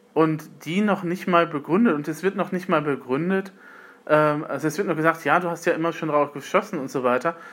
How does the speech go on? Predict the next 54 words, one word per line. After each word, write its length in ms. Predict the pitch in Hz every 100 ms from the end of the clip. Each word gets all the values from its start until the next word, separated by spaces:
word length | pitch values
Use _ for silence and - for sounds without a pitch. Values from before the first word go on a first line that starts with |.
| - -
aber 140 | 151 165
es 120 | -
gab 160 | 165
auch 120 | 196 -
keine 220 | 180 170
Beispiele, 540 | 143 151 185 202 170
die 80 | 160
begründet 480 | 156 143 175 185 180
hätten, 360 | 165 165 160
die 140 | 143 156
diese 240 | 151 147
Meinung 280 | 143 139 135
von 220 | - 143
demjenigen 640 | 135 131 123 135 135 127 127
her 100 | 123
halt 100 | 120
begründet 420 | 160 220 160 -
hätten. 260 | 113 - - _ - - - _ _ - _ -
Ne, 100 | 160
das 180 | 151
hätte 140 | 170 175
ich 100 | -
mir 80 | 151
ja 60 |
noch 160 | 139 -
gefallen 380 | 127 151 190 147
lassen, 300 | 127 - 123
indem 180 | 123 123
man 100 | 120
halt 160 | 120
gesagt 300 | 123 127 127
hätte, 160 | 127 120
hier 140 | 131
ist 140 | 123 123
ein 80 |
Link 200 | 123 180
oder 280 | 147 127 123
da 200 | 120 123
hast 160 | 139 147
du 40 |
dich 160 | 139 135
blöd 140 | 143
verhalten 420 | 139 139 139 147 147
oder 180 | 139
so. 220 | 131 139 143 - - - _
Das 160 | 131
hätte 140 | 165 165
man 120 | 143
auch 120 | 139
in 80 | 139
aller 180 | 127 135
Öffentlichkeit 520 | 156 151 135 - 123
machen 280 | 165 - 123
können. 320 | 120 120 156